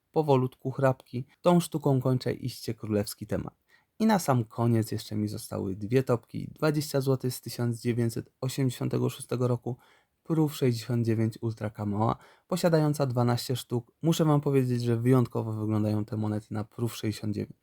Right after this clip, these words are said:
I ostatnia okolicznościowa sztuka, którą jest pięćset złotych z tysiąc dziewięćset osiemdziesiątego dziewiątego roku,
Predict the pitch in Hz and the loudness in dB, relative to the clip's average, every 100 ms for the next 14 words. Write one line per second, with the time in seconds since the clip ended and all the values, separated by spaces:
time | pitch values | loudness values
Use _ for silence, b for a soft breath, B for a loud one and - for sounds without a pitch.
0 | - 214 190 165 156 156 - - - 113 | 0 0 2 0 -2 -4 -4 -6 -4 -2
1 | 110 - 110 123 113 107 - 110 113 107 | -2 -6 -4 -2 0 -2 -4 -10 -8 -8
2 | - 175 165 123 123 - 113 113 107 107 | -4 0 2 2 -2 -4 -4 -4 -4 -4
3 | - 107 - 113 107 104 - 98 110 - | -6 -10 -14 -8 -8 -8 -8 -6 -6 -10
4 | - 156 170 156 - 147 147 139 143 143 | -8 -4 -2 -2 -4 -2 2 2 2 0
5 | 143 135 131 131 127 | 0 2 2 0 -6